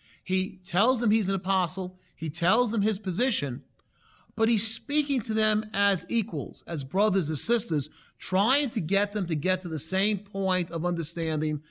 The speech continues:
that he has. He reasons, he pleads, he interprets, he quotes scriptures. He's treating them as equals. And because of that, unfortunately, sometimes they push him aside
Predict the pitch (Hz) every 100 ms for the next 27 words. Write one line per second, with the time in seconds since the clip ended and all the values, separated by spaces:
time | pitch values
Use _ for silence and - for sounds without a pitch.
0 | _ - 143 160 156 180 151 - - -
1 | - _ _ _ _ - 160 151 214 226
2 | 202 139 90 - - 147 - 226 226 156
3 | 110 95 - - - 180 180 - 226 214
4 | 208 131 - 170 - 190 180 - 233 220
5 | 151 104 - - - - 208 196 - -
6 | 240 269 240 208 202 202 180 240 262 160
7 | 107 - - - _ _ _ _ _ _
8 | - 175 175 - 226 269 277 233 185 226
9 | 233 190 185 - _ _ _ _ _ _
10 | _ - 185 202 247 254 214 190 - 220
11 | 202 202 202 196 160 196 190 - 214 202
12 | 175 151 214 247 214 190